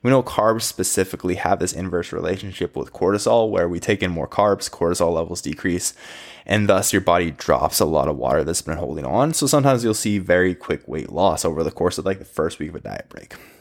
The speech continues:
And then finally, as more as, as far as mindset goes, realize that this isn't just a time where you eat whatever and don't track. This is a time to really think of as practicing maintenance, which again is a crucial skill to have mastered.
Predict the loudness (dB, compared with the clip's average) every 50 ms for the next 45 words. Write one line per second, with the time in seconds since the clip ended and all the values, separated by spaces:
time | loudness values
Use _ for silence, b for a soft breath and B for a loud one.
0 | B B _ _ _ _ _ -20 -16 -6 0 2 2 2 4 2 2 2 2 2
1 | 0 0 0 2 2 4 6 6 6 4 2 -4 -10 -8 -8 -6 2 4 6 6
2 | 6 4 0 -4 -2 0 0 0 0 0 -2 -2 -2 -6 -6 -2 0 0 0 0
3 | -2 -8 B B B B B B B B B B B 2 4 6 6 4 4 2
4 | 0 0 0 0 0 0 -4 -2 -2 -2 -4 -4 -6 -6 -8 -8 -8 -6 -4 -2
5 | 0 0 2 2 0 0 0 -2 -4 -2 -2 0 2 2 2 2 2 2 0 -2
6 | -6 -10 _ -4 -2 0 0 0 0 -2 -2 0 0 0 0 -4 -12 -14 -16 -18
7 | _ _ _ _ _ -18 -10 0 2 4 4 4 2 0 -2 0 -2 -2 -4 _
8 | -2 0 2 4 4 2 2 -2 0 0 2 2 2 2 0 0 -2 -6 -2 0
9 | 2 4 4 4 4 4 4 4 2 2 2 2 4 4 2 2 -2 -10 -4 -2
10 | -2 -2 0 -2 -2 -2 -2 0 0 0 -2 -2 -6 -10 -12 _ -4 -4 -4 -4
11 | -6 _ _ -4 -2 -2 -2 2 2 4 4 4 4 2 -2 -4 -4 -2 -2 0
12 | 0 0 0 0 0 2 2 4 4 4 4 4 2 0 0 0 0 0 2 2
13 | 2 2 0